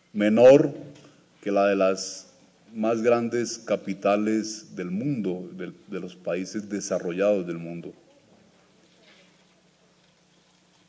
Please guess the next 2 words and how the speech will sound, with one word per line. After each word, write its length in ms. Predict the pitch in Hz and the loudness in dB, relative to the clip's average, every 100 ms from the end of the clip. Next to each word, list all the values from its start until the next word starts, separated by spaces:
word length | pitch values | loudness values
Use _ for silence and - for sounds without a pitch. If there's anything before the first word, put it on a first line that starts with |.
| _ _ _ _ _ _ _ _ _ _ _ _ _ _ _ _ | _ _ _ _ _ _ _ _ _ _ _ _ _ _ _ _
Estos 320 | 113 - 151 | -12 2 2
resultados 960 | 143 - 110 101 123 135 151 165 - | 4 0 -4 4 8 10 8 4 -2